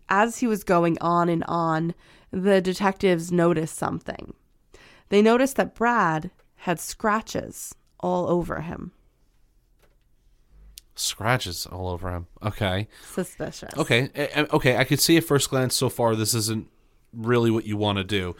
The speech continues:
Speaker 2: I mean, th-, hey, buddy, this is like your, like, a first, the first class ticket to, like, be on their top of the suspect list right
Speaker 1: Right.
Speaker 2: now. But I
Speaker 1: Which he already is on the
Speaker 2: <laughs> I'm
Speaker 1: top.
Speaker 2: sure.
Speaker 1: I mean, he's the abusive boyfriend of
Speaker 2: Yes.
Speaker 1: the missing girl.
Speaker 2: I,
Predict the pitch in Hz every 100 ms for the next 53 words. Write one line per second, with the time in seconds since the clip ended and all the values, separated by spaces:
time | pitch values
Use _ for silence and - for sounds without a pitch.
0 | - - - 107 113 143 107 - - 120
1 | 117 113 95 113 151 143 127 120 113 110
2 | 101 101 123 113 - - _ 113 95 92
3 | 131 123 - 107 - - 107 107 107 101
4 | 95 - - - - - 107 127 113 113
5 | 110 104 - - 123 117 110 107 - 113
6 | - 101 104 90 104 110 92 92 - -
7 | - - 123 113 170 135 113 - - 127
8 | 320 - 285 226 220 160 - 202 170 -
9 | - 185 156 147 123 95 214 208 240 226
10 | 214 180 196 208 180 151 185 180 - -
11 | - - - - - 196 131 101 202 -
12 | 156 185 196 - 180 - _ 120